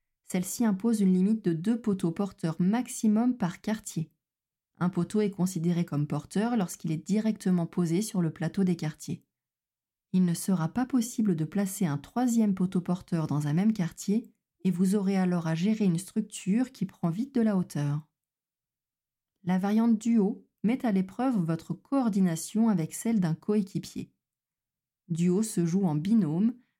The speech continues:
avec un nombre pair de joueurs de deux à huit, en coopération ou en compétition entre binômes. Chaque joueur doit s'installer en diagonale ou en face de son binôme. Un binôme joue son tour ensemble,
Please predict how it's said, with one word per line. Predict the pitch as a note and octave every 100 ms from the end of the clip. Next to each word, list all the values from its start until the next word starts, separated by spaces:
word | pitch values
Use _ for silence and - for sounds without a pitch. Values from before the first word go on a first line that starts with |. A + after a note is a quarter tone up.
| _
avec | E3+ E3+ F3+
un | F3+
nombre | F3+ G3 E3+
pair | E3 A3 A#3
de | F#3 F3+
joueurs | E3+ D#3 D#3 G#3+ - _ _
de | F3+
deux | E3 F#3 C4 - _ -
à | G3
huit, | D#3 D3 - - _ _ -
en | F3+
coopération | A#3 C4+ A3+ F#3+ E3+ - - D#3 - _
ou | B3+
en | C4
compétition | C4 G3 F#3+ F3 D#3+ - A#3
entre | A3 F3
binômes. | D#3+ D3+ C3+ - - _ _ _ _ _ _ _ _ _ _ _
Chaque | - B3+ B3+
joueur | G#3+ G#3+ C4
doit | A3 F#3
s'installer | G3+ F#3+ G3 A3
en | G3
diagonale | E3+ G3 F#3 E3+ E3 G3+ A3
ou | F3
en | E3
face | - A3 A#3
de | F#3+
son | F#3+ F3+
binôme. | E3 D#3 C#3+ - _ _ _ _ _ _ _
Un | F3
binôme | F3+ F#3 F#3 E3
joue | E3 G3
son | G#3+ F3+
tour | - A3+ A3 -
ensemble, | F3 - E3+ D#3+ D#3+